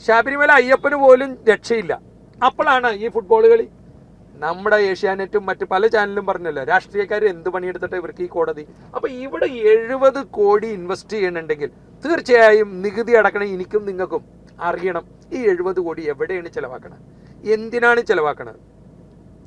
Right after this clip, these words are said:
ഇതിന്റെ കണ്ടീഷൻസ് എങ്ങനെയാണ്, കരാറുകൾ എങ്ങനെയാണ്, എത്ര നാളത്തേക്ക് ഇവർക്ക് ഗ്രൗണ്ട് കൊടുക്കണം, അല്ലെങ്കിൽ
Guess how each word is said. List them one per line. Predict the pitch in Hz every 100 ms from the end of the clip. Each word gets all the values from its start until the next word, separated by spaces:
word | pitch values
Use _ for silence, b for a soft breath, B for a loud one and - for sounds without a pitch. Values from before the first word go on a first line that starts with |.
| - - -
ഇതിന്റെ | 262 262 -
കണ്ടീഷൻസ് | 208 240 277 247 254 214 208
എങ്ങനെയാണ്, | 180 143 190
കരാറുകൾ | 214 277 262 233 156 - B - 208
എങ്ങനെയാണ്, | 220 185 139 - - _ B B - 226
എത്ര | - 247 247 226 - - - - - - - 202
നാളത്തേക്ക് | 214 214 208 208 208 190
ഇവർക്ക് | 202 214 208
ഗ്രൗണ്ട് | 170 170 196 226
കൊടുക്കണം, | 190 143 120 - B B -
അല്ലെങ്കിൽ | 254 240